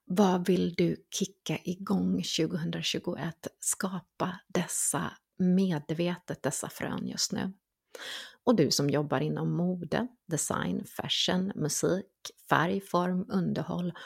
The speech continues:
har överflöd så det bara sprakar om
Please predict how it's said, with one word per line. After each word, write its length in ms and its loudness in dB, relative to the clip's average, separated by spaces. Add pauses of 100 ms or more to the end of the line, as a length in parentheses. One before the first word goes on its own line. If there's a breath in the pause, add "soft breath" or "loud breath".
(100 loud breath)
har 320 -4 (300)
överflöd 1120 -2
så 140 -4
det 100 0
bara 260 -2
sprakar 1000 0
om 400 2